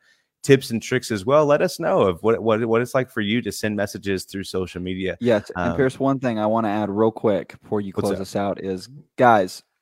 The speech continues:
Speaker 2: with this new format, now that we're on Facebook, we'll be starting off on Facebook Live, and then we'll go over to YouTube. You'll always be able to get the videos on YouTube, uh, and Apple Podcasts and Spotify and everywhere we've been. So go leave a review on Apple. But, uh, yeah, please share the videos. They're not long.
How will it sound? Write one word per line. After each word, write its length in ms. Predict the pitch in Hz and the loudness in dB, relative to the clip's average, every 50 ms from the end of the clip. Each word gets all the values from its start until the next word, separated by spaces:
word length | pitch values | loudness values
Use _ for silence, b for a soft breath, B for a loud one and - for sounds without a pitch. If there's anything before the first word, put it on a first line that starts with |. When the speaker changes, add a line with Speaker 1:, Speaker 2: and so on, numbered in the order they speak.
| _ - | _ -4
Speaker 2:
with 160 | 120 135 135 | -2 0 0
this 160 | 240 247 - | 0 0 0
new 100 | 277 247 | -2 -2
format, 540 | - - 156 151 143 127 107 98 90 - - _ - | 0 0 0 2 2 2 0 -2 -2 -6 -8 _ -8
now 160 | 113 139 185 | -6 -4 -2
that 100 | 220 214 | -2 0
we're 340 | 190 175 147 131 123 110 - | 0 2 2 0 0 0 -2
on 140 | 123 123 113 | -2 -4 -2
Facebook, 480 | - 143 147 135 - - 98 101 - | -2 -2 -4 -4 -4 -6 -6 -4 0
we'll 120 | 117 127 135 | 2 2 2
be 80 | 147 | 2
starting 240 | 147 - 156 156 165 160 | 2 0 0 0 0 0
off 100 | 170 175 | -2 -2
on 80 | 165 | 0
Facebook 380 | 156 156 151 143 - - - - | 2 0 0 0 -2 -6 -2 2
Live, 280 | 110 101 101 101 104 | 4 4 6 4 2
and 80 | 107 107 | 0 -2
then 100 | 104 104 | 0 2
we'll 160 | 110 120 127 | 2 2 2
go 80 | 123 127 | 2 0
over 180 | 123 123 117 120 | 0 0 0 0
to 60 | 113 | -2
YouTube. 480 | 107 104 104 101 - - 101 101 95 95 - _ _ | 0 -2 -4 -4 -2 -4 -4 -4 -4 -6 -12 _ _
You'll 180 | 113 113 110 | -6 -2 0
always 200 | 110 113 113 110 | 2 2 2 0
be 80 | - 113 | 2 0
able 160 | 117 110 117 | 2 2 0
to 40 | 117 | -2
get 140 | 104 113 107 | -2 -4 -4
the 120 | 113 110 | -2 -2
videos 280 | 107 110 110 110 110 117 | 0 2 2 2 2 0
on 120 | 113 113 | -2 -2
YouTube, 380 | 107 98 95 - 101 98 92 - b b b b b b b b - | -2 -4 -4 -2 -4 -4 -4 -6 b b b b b b b b 0
uh, 160 | 113 110 - | 0 0 0
and 220 | - 110 120 131 135 | 0 -4 -2 0 0
Apple 240 | 120 123 - 160 | 2 2 2 4
Podcasts 540 | - 156 117 110 117 - 123 107 113 127 - | 6 6 6 6 4 2 2 0 0 0 -2
and 120 | 135 - - | -8 -4 0
Spotify 400 | 117 104 101 113 - 120 117 113 | 2 2 2 2 0 0 0 0
and 80 | 104 101 | 0 -2
everywhere 360 | 101 101 110 110 113 113 113 | 0 2 4 4 6 6 4
we've 180 | 127 139 123 | 4 0 0
been. 300 | 120 110 101 101 110 120 - _ | 0 0 0 0 -2 -6 -10 _
So 300 | - - 120 107 104 101 | -6 -2 0 0 0 -2
go 180 | 95 - 107 107 | -2 -2 -2 0
leave 220 | 110 110 113 107 | 0 0 0 0
a 40 | 113 | 0
review 260 | 113 110 107 113 110 110 | 0 2 2 2 2 0
on 80 | 107 | 0
Apple. 380 | 101 95 98 - - 107 110 B B B B B B B _ | 0 -2 -2 0 0 0 0 B B B B B B B _
But, 180 | 113 127 131 135 | 4 4 6 8
uh, 240 | 135 131 131 131 127 b b b _ | 8 8 8 6 4 b b b _
yeah, 160 | 247 254 247 - _ | -2 0 0 -2 _
please 180 | - 202 302 - | 2 2 2 2
share 220 | - - 190 208 | 2 2 2 2
the 80 | 190 170 | 4 4
videos. 460 | 139 135 120 104 92 90 92 - - _ _ _ | 4 4 4 2 0 -2 -4 -8 -14 _ _ _
They're 140 | - 139 160 | -2 0 2
not 200 | 185 196 180 156 | 2 2 4 6
long. 380 | 139 131 139 147 147 160 175 | 6 8 8 8 6 4 0